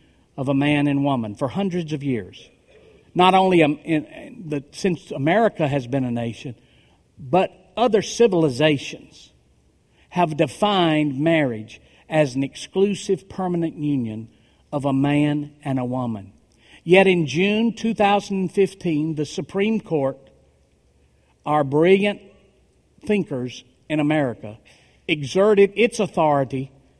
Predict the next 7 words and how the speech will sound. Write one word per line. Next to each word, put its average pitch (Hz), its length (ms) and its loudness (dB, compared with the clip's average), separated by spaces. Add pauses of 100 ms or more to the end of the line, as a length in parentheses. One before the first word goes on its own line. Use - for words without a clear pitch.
(500)
and 156 160 0
decided 190 600 2
to 165 100 -2
set 220 340 0
aside 147 840 0 (440)
civilization's 208 1700 4 (140)
standard 123 800 -2